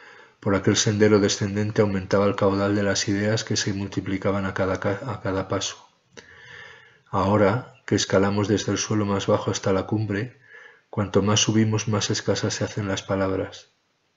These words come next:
Al cam-, al coronar la cima, reina un completo silencio. Estamos unidos por completo al inefable. Te extrañas quizá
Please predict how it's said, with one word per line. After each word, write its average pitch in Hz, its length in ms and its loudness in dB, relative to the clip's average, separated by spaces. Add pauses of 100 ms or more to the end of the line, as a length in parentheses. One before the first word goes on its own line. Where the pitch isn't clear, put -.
(560)
Al 107 200 -2
cam-, 98 300 2
al 101 220 -2
coronar 98 440 2
la 98 200 2
cima, 95 500 -4 (380)
reina 101 280 2
un 98 80 -2
completo 95 480 -2
silencio. 95 640 -4 (1400)
Estamos 98 460 0
unidos 92 320 -2
por 95 200 -6
completo 90 440 -4
al 87 100 -4
inefable. 90 540 -8 (3500)
Te 107 100 -2
extrañas 107 520 4
quizá 113 560 2